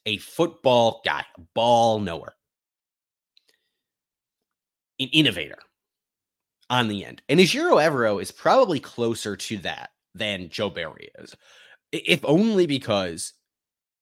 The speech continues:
I-, Ejiro Evero has coached everywhere on the ball, which I think tells you something about his ability to, to find things, to look for things wherever on the football field. He was,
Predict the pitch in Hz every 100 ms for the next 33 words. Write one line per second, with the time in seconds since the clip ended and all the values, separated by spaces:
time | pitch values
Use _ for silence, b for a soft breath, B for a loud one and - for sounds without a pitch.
0 | _ _ _ _ _ - - 127 143 185
1 | 254 220 190 110 - 151 - 113 123 78
2 | - - 78 - 92 69 - 101 - 127
3 | 185 160 - 165 185 131 127 127 117 104
4 | 98 90 - 123 110 - 110 - 110 98
5 | 90 85 87 _ _ _ _ - 110 -
6 | - 117 113 113 - 107 92 - 87 98
7 | 110 - 98 90 78 71 - _ _ _
8 | _ _ _ _ _ _ _ - 104 113
9 | 131 87 - 73 73 80 80 69 - -
10 | _ b - 139 104 95